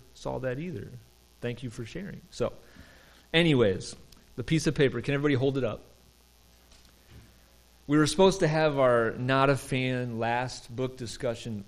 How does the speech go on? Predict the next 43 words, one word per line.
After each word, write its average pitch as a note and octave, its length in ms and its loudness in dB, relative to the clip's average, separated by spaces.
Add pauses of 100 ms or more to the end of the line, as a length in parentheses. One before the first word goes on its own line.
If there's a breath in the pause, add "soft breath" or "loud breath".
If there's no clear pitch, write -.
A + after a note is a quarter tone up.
last G#2+ 320 -4
Wednesday, D3 460 -8 (200)
but A#2+ 140 -4
the B2+ 80 -8
snow A#2+ 400 -4 (100)
made A2+ 220 -6
us - 100 -8
cancel A2 400 -10
it. D#4 120 -10 (840 soft breath)
So C3+ 160 0
this C#3 460 2 (200)
Wednesday, C3+ 400 0
we'll C3+ 140 0
be B2 140 -4
finishing D3 580 -6
Not A#2+ 220 -4
a C3 40 -2
Fan A#2+ 400 -8
book G#2+ 280 -4
study A2+ 480 -6
discussion A#2 640 -8
at A#2+ 100 -6
the A#2 80 -12
parsonage. G#2+ 720 -10 (1400 loud breath)
If - 160 -6
you, D#3 60 -12
who E3 160 4
has G#3+ 160 6
the D3+ 140 -2
old C3+ 320 2
book? G2+ 280 -12 (120)
I A#2+ 140 -6
have C3 120 -4
the B2 80 -8
old A#2+ 280 -6
book. F3 280 -8
Doesn't C3 280 -2
have C#3 200 -2
the B2+ 60 -6
new A2+ 240 -2
chapter, D#3 480 -6
fifteen. C#3 580 -10
Okay. B2 380 -8